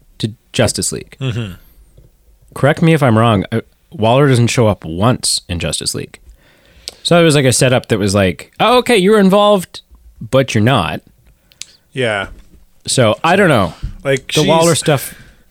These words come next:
Speaker 1: is kind of all over the place
Speaker 2: in the
Speaker 1: for
Speaker 2: comics
Speaker 1: me.
Speaker 2: and cartoons, she's, she usually plays a f-, not, like, a true antagonist
Speaker 1: Yeah.
Speaker 2: to, to the heroes,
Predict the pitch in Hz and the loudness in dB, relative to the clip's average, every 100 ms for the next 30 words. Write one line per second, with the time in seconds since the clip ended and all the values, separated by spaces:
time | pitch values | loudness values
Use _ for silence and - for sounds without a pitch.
0 | _ _ _ _ _ _ 120 - 120 117 | _ _ _ _ _ _ -10 -4 0 2
1 | 110 107 101 92 87 87 85 170 - 190 | 2 2 2 0 -2 -4 -2 -2 -2 -2
2 | 175 156 151 127 139 123 - 143 120 104 | -2 -4 -6 -4 -2 -2 -2 -4 -4 -6
3 | - 127 113 - - - 139 131 160 127 | -8 -6 -6 -8 -10 -8 -6 -4 -4 -2
4 | 135 123 113 107 101 _ _ _ _ _ | -2 -2 -4 -6 -10 _ _ _ _ _
5 | _ - 139 120 - 120 120 - - - | _ -2 0 0 -4 -8 -8 -8 -14 -20
6 | _ _ - 190 156 127 135 110 - - | _ _ -10 -4 -2 -2 -4 -10 -10 -4
7 | 147 147 127 123 117 123 123 127 135 139 | -2 -2 -4 -6 -8 -6 -4 -4 -6 -6
8 | - - - - - - - 104 85 78 | -6 -10 -14 -18 -20 -20 -6 -4 -2 -6
9 | - _ - 147 143 135 131 - - 139 | -16 _ -8 -6 -4 -6 -8 -8 -8 -6
10 | 110 139 143 156 156 147 | -6 -4 0 0 -2 -6